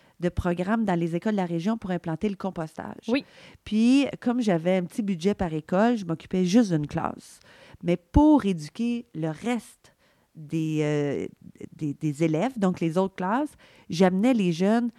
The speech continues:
Speaker 1: à manifester pour, pendant un mois de temps, à tous les vendredis, ça
Speaker 2: <laughs>
Speaker 1: s'appelait Ago, on composte.
Speaker 2: Hmm.
Speaker 1: Puis là, c'est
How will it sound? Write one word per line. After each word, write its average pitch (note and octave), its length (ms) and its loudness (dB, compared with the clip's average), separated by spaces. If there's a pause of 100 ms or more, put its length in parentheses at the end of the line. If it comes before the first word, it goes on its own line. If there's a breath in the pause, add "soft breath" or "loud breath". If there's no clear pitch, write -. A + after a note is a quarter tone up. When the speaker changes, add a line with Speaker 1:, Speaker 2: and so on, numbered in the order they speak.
(160 soft breath)
Speaker 1:
à D#3 120 -4
manifester G3+ 880 -2 (680 soft breath)
pour, B3+ 680 4
pendant F3+ 580 2
un A#3+ 120 2
mois G3+ 220 0
de - 60 -6 (120)
temps, F3+ 180 -4 (120)
à E3+ 100 -6
tous - 240 -4
les G#3 140 2
vendredis, E3 840 -2
ça E3+ 140 -8
Speaker 2:
<laughs> - 0 -
Speaker 1:
s'appelait E3+ 480 -6
Ago, F#3+ 500 2
on F3 140 0
composte. D#3 640 -6
Speaker 2:
Hmm. A3+ 220 -4 (180)
Speaker 1:
Puis G3 140 -8
là, G3+ 160 -2
c'est F#3 220 -2